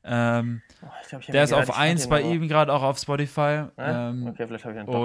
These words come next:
Speaker 2: nicht
Speaker 1: und
Speaker 2: gehört.
Speaker 1: der ist halt auch crazy so,
Speaker 2: Ja.
Speaker 1: obwohl Crow halt auch nicht so, obwohl der da einen größeren Part sogar, ja. Aber ja, ähm, auf jeden Fall sehr, sehr interessant. Ähm,
Speaker 2: Okay.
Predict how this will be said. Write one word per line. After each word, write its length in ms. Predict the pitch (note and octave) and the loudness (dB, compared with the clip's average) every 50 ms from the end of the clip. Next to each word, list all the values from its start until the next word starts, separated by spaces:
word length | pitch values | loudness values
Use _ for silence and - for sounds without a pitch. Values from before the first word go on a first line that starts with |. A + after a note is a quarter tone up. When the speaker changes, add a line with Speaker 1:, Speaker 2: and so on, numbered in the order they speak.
| A#2+ A#2+ | -2 -2
Speaker 2:
nicht 60 | A#2+ | -4
Speaker 1:
und 60 | A#2 | -6
Speaker 2:
gehört. 240 | A2 A#2 B2 B2+ C3 - _ _ - - - - - _ _ _ _ _ | -6 -8 -10 -12 -16 -18 _ _ -18 -18 -18 -18 -20 _ _ _ _ _
Speaker 1:
der 200 | - C#3+ C#3 C3+ | -2 0 0 0
ist 180 | C#3 C3 - - | 0 -2 -4 -2
halt 320 | C#3 C3 B2+ A2+ - - _ _ - - - - _ _ _ _ - - _ | 0 0 0 -2 -4 -10 _ _ -20 -20 -20 -20 _ _ _ _ -20 -18 _
auch 280 | - B2 B2+ A#2+ - - | 0 2 2 2 0 -4
crazy 480 | - B2+ B2 B2 B2+ C3 A#2+ G#2+ A#2 G#2+ | -4 0 2 2 2 2 2 0 -2 -4
so, 180 | G#2 A2 G#2+ | -4 -4 -4
Speaker 2:
Ja. 60 | G2+ A2+ | -4 -6
Speaker 1:
obwohl 280 | G#2+ A2+ C#3 C#3+ C#3 | -4 -2 0 0 0
Crow 380 | - - - C3+ C3+ D3 D3+ C#3+ | -2 -4 -2 0 2 2 4 4
halt 120 | C#3 B2+ | 4 4
auch 180 | A2+ B2+ B2 B2+ | 2 0 -2 -2
nicht 200 | C3+ C3 A#2+ - | -2 -4 -4 -4
so, 340 | - C#3+ C#3+ C#3+ C#3 C3 - - - _ _ _ | -2 0 2 2 0 -2 -4 -12 -20 _ _ _
obwohl 280 | - A#2 A2+ C#3 D#3 D#3+ | -10 -8 -6 -4 -4 -2
der 120 | C#3 B2 A#2+ | -2 -2 -2
da 120 | A#2+ A#2+ | -2 -4
einen 100 | A#2+ A#2+ | -6 -8
größeren 500 | A2+ - C3+ D3+ D3 C3 A2+ A2 A2 G#2+ | -8 -6 -4 -4 -4 -4 -6 -6 -8 -8
Part 280 | - A2 G#2+ A2 A#2+ - | -8 -8 -8 -10 -10 -10
sogar, 300 | - A2 G2+ - E2+ F2 | -14 -16 -16 -16 -14 -14
ja. 240 | F#2 G2 F#2 - - _ _ _ - - - - - - _ _ _ _ _ _ | -12 -12 -14 -14 -18 _ _ _ -20 -20 -20 -20 -20 -20 _ _ _ _ _ _
Aber 340 | - A2+ A2+ A2 A2 G#2+ G#2+ | -4 -2 -2 0 0 -2 -2
ja, 160 | G#2 G2+ G2 - - - - _ _ _ _ - | -2 -2 -4 -6 -8 -14 -20 _ _ _ _ -6
ähm, 320 | A#2 A2+ A2+ A#2 A#2+ A#2+ - - | -4 -2 -2 -2 -4 -4 -4 -2
auf 120 | C#3 C#3+ E3 | 0 2 2
jeden 120 | F3+ E3+ | 2 2
Fall 160 | C#3+ E3 D#3 | 2 0 0
sehr, 240 | C#3 C3 D#3 D3+ D#3 | 0 0 0 0 2
sehr 140 | C#3 D3+ D3+ | 2 0 0
interessant. 640 | D3+ C3+ C3+ C#3 B2+ - B2+ B2+ C3 C3 - - - _ _ _ _ _ _ _ _ _ _ _ _ _ _ _ _ _ _ _ | 0 -2 -2 -2 -2 0 0 0 0 -2 -6 -8 -12 _ _ _ _ _ _ _ _ _ _ _ _ _ _ _ _ _ _ _
Ähm, 360 | - B2+ A#2 A2+ A2 A2 A2 A2 | -8 -6 -4 -2 -2 -4 -4 -6
Speaker 2:
Okay. 160 | G#2 G#2 - | -6 -8 -10